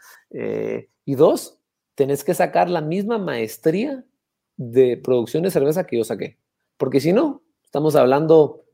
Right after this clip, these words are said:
diferentes idiomas, ¿verdad? Entonces, eh, me pareció fabuloso, en el momento no me gustó, pero me pareció fabuloso después, porque yo hablé con mis dos socios y le dije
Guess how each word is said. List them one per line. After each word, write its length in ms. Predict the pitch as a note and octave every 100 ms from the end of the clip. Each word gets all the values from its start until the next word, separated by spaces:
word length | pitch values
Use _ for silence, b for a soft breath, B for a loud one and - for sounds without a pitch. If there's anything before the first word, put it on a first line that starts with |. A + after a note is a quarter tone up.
| _
diferentes 480 | - C3+ B2 B2+ B2
idiomas, 480 | G#2+ G2 F2+ - _ _ _ _ _ _ _
¿verdad? 220 | C#3+ E3 - b b b b -
Entonces, 680 | - A#2 C3 C#3 E3 D#3+ b b b _
eh, 280 | D#3+ C3 C3
me 100 | C3+
pareció 240 | C3 B2+
fabuloso, 540 | D3+ G3 D3+ G#3+ A3+ F3
en 60 |
el 60 | D3
momento 240 | C3 C#3+
no 100 | F3
me 80 | F3+
gustó, 260 | E3 C#3+ G#3+
pero 140 | -
me 100 | D3
pareció 220 | A2+ A2+
fabuloso 380 | B2 D#3+ C3 E3+
después, 320 | D3+ - G#3+
porque 220 | A#3 C#3 B2+
yo 120 | C3
hablé 180 | C3+ D3
con 120 | D#3
mis 120 | C3
dos 180 | A#2+ B2+
socios 380 | D3 F3+ D4 -
y 60 |
le 100 | A2+
dije 380 | A2+ D#3 E3+ C3